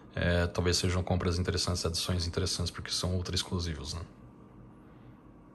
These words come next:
Mais itens aí de colecionadores, eu diria.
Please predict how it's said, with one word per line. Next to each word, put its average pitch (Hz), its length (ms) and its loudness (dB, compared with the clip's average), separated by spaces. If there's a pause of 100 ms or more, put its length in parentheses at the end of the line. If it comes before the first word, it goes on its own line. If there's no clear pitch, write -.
(580)
Mais 120 300 4
itens 113 240 6
aí 104 80 6
de 98 100 2
colecionadores, 90 680 2
eu 82 80 -2
diria. 85 320 -4